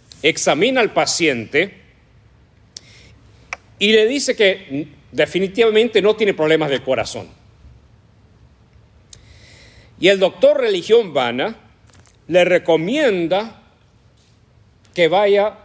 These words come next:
a una iglesia. Ahora, "¿a cuál?",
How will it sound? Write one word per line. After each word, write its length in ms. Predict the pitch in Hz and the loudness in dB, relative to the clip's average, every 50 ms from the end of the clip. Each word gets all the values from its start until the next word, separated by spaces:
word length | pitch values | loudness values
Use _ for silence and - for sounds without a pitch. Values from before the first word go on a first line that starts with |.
| - _ _ _ _ _ _ - | -20 _ _ _ _ _ _ -6
a 60 | 139 170 | -4 -4
una 160 | 170 156 147 | -2 -2 -4
iglesia. 480 | 123 139 131 107 - - - 80 - - - - - _ _ _ _ _ _ _ _ _ _ _ _ _ _ _ _ _ - - - _ - - - - _ _ _ - - - - _ - | -2 -4 -4 -6 -6 -10 -16 -18 -20 -20 -20 -20 -20 _ _ _ _ _ _ _ _ _ _ _ _ _ _ _ _ _ -20 -20 -20 _ -20 -20 -20 -20 _ _ _ -20 -20 -20 -20 _ 0
Ahora, 280 | - 160 165 156 127 135 | 2 2 2 2 2 -2
"¿a 100 | 160 160 | -4 -2
cuál?", 380 | - 330 349 349 294 294 - | 0 0 2 2 2 -2 -4